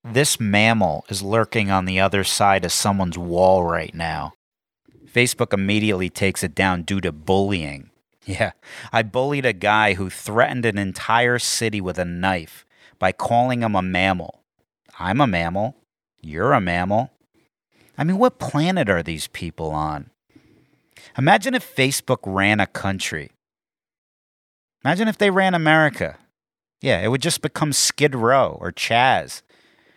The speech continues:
They would just arrest all the normal people for having a problem with all the dysfunctional people. Yeah, all the nut jobs. They would take over,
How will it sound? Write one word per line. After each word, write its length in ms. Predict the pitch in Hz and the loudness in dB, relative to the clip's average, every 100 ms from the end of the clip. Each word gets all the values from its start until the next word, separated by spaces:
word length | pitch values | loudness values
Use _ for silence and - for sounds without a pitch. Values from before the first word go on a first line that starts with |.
| _ | _
They 100 | 151 | 0
would 140 | 175 143 | 0 2
just 280 | 202 - | 2 2
arrest 480 | 220 147 131 156 - - | 2 4 4 4 0 0
all 240 | 117 139 | 4 4
the 120 | 135 | 2
normal 480 | 127 117 117 120 107 | 0 2 2 2 -2
people 420 | - 90 90 90 | -4 -12 -8 -8
for 180 | - 90 | -6 -4
having 360 | 110 110 110 98 | 0 0 0 -6
a 60 | |
problem 540 | - 113 107 101 101 87 | -4 2 4 4 -2 -4
with 120 | 90 | 0
all 140 | 101 | 0
the 120 | 98 | 0
dysfunctional 840 | 87 95 - - 110 110 - 87 80 | -6 -6 -4 0 0 0 -4 -6 -8
people. 460 | 95 90 - 69 _ _ - _ _ _ - | -10 -12 -12 -14 _ _ -20 _ _ _ -4
Yeah, 220 | 104 76 - | -2 -2 0
all 160 | 123 | 2
the 120 | 139 143 | 4 4
nut 280 | 135 131 | 4 2
jobs. 560 | - 98 85 73 - - _ _ - | 2 2 2 -2 -12 -18 _ _ -6
They 100 | 135 | -2
would 120 | 151 | 0
take 260 | - 151 165 | 2 2 4
over, 440 | 180 165 78 - | 4 2 -2 -8